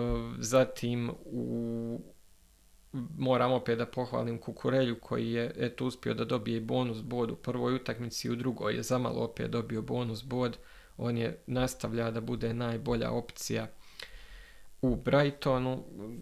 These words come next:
Evo još ove neke ekipe, City, vrlo jedna dominantna predstava, odličan Cancelo, opet asistencija, e, De Bruyne naravno zabio pogodak, tri bonus boda,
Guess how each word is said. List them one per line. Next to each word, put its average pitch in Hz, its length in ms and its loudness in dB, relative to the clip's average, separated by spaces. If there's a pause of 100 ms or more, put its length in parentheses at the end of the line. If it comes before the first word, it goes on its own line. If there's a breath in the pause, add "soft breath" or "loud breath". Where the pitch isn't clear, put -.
(200)
Evo 117 260 4
još 107 300 -2
ove 117 280 2
neke 117 320 0
ekipe, 120 440 0
City, - 680 0 (220)
vrlo 120 520 0 (140)
jedna 117 320 2
dominantna 123 720 2
predstava, 117 800 0 (200)
odličan 117 580 4
Cancelo, 117 540 0
opet - 340 -2
asistencija, 120 920 -2
e, - 1000 -4
De 117 160 2
Bruyne 120 380 2
naravno 120 440 0
zabio 117 360 0
pogodak, 117 540 0
tri 117 260 0
bonus 113 400 0
boda, 120 440 2